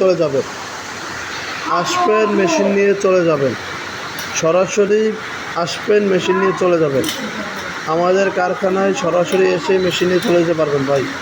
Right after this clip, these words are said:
আসুন আমাদের কারখানায় ভিজিট করুন, আমাদের মেশিনগুলোকে দেখেন এবং আমাদের কাছে যেই কোনো মেশিনের স্যাম্পল নিয়ে আসলে আমরা তৈরি করে দেবো ইনশাল্লাহ। এটা চায়না হোক, আমেরিকা হোক বা জাপান,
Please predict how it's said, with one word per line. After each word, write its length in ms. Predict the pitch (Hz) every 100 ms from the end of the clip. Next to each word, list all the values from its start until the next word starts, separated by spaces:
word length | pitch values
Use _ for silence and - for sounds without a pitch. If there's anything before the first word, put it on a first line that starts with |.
| - - - - - -
আসুন 300 | 160 160 208
আমাদের 340 | 196 185 185 190
কারখানায় 680 | 180 175 170 165 156 147 110 - - - - - 165
ভিজিট 300 | 175 170 202 -
করুন, 280 | - 190 190
আমাদের 400 | 180 175 175 180 180
মেশিনগুলোকে 800 | 175 170 175 175 170 165 160 170 160
দেখেন 280 | 156 175 190 - - - -
এবং 220 | 170 175 190 170
আমাদের 320 | 175 190 185 196
কাছে 300 | 190 190 202 160 208
যেই 200 | 240 285
কোনো 240 | 277 262 262
মেশিনের 460 | 220 208 220 214 -
স্যাম্পল 360 | 190 190 208 208
নিয়ে 240 | 196 190
আসলে 200 | 165 -
আমরা 160 | 175 170 -
তৈরি 160 | 180
করে 200 | 180 180
দেবো 180 | 170 165
ইনশাল্লাহ। 600 | 170 160 - 147 143 135 117 - - - - 170
এটা 140 | 196
চায়না 440 | 202 202 202 208 214
হোক, 240 | 202 226 220 185
আমেরিকা 420 | 196 196 190 202
হোক 280 | 180 196 202 - - - 156 160
বা 80 | 170
জাপান, 480 | 160 175 175 196